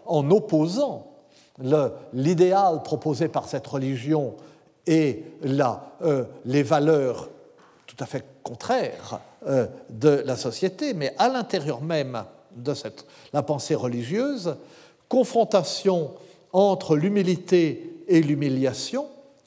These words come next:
l'insupportable humiliation étant le plus vite possible, le plus souvent possible,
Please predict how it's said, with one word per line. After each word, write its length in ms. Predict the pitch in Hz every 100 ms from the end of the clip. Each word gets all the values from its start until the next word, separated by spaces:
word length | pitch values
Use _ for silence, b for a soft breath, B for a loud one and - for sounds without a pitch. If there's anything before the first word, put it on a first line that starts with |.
| b b b b
l'insupportable 1160 | 147 196 240 - 233 202 - - 208 190 143 143
humiliation 680 | 143 135 127 - - 214 240 - B B B -
étant 540 | 180 170 208 185 135 - -
le 140 | 151 170
plus 200 | 147 139
vite 400 | 123 233 - -
possible, 720 | 151 - 214 240 135 120 110 B B
le 120 | 151 175
plus 180 | 175
souvent 500 | 170 - 208 185 247
possible, 760 | 247 156 - - 160 175 190